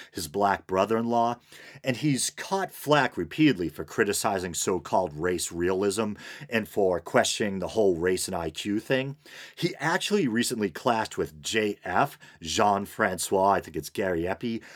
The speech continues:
on The Drunken Peasants over race, and it got pretty ugly for a bit. So there is that kind of tightrope walk he does, and you never know which side he's going to take flack from. His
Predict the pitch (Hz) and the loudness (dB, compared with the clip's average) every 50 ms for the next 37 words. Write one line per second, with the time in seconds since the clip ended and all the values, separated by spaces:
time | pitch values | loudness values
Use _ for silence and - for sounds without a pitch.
0 | - - 104 107 98 87 90 85 - 104 104 101 - - 85 76 - - 113 104 | -12 -4 -2 -2 -2 -2 -4 -2 0 0 0 0 0 -4 -10 -12 -4 0 0 0
1 | 104 127 131 135 - - - 123 123 110 113 117 117 120 123 135 143 143 - - | 2 0 -2 -2 -6 -6 0 0 0 2 2 0 2 4 4 2 2 0 -4 -6
2 | - 147 156 160 147 - 196 - - - - _ - - 190 180 147 135 120 107 | -6 -6 -6 -6 -6 -6 -6 -6 -6 -10 -10 _ 2 4 4 4 6 6 4 4
3 | 101 90 90 82 76 - 87 76 71 69 71 80 76 69 - _ _ _ _ _ | 4 2 -2 -2 -2 -4 -8 -8 -8 -10 -10 -10 -10 -10 -12 _ _ _ _ _
4 | _ - - - 147 127 117 127 127 151 196 220 - - 226 202 190 - 170 165 | _ -2 4 6 6 6 8 6 6 6 6 4 4 0 -2 -2 0 4 4 4
5 | 139 117 - - - - 170 151 131 - 104 98 92 78 - 92 90 85 82 80 | 4 4 0 -2 -2 4 4 4 6 6 4 2 2 2 2 2 4 4 2 0
6 | - - 92 78 87 87 76 76 73 - - 123 113 104 104 101 107 139 170 175 | -2 -8 -6 -4 -4 -4 -4 -4 -8 -8 -6 -4 -4 -2 -2 -2 0 0 2 2
7 | 190 196 175 165 147 135 120 110 104 - - - 113 107 110 101 90 - - 110 | 2 0 2 2 2 4 2 2 0 0 0 0 0 0 0 -2 -4 0 0 0
8 | 95 87 82 78 - - 107 87 76 - - - 107 107 107 110 - - - - | 0 0 -4 -6 -4 -2 -2 -2 -2 -6 -8 0 2 2 2 2 0 -4 -8 -10
9 | 82 73 67 - - - - - - - - 120 101 - | -10 -10 -10 -14 -18 -18 -20 -20 -12 0 2 2 2 2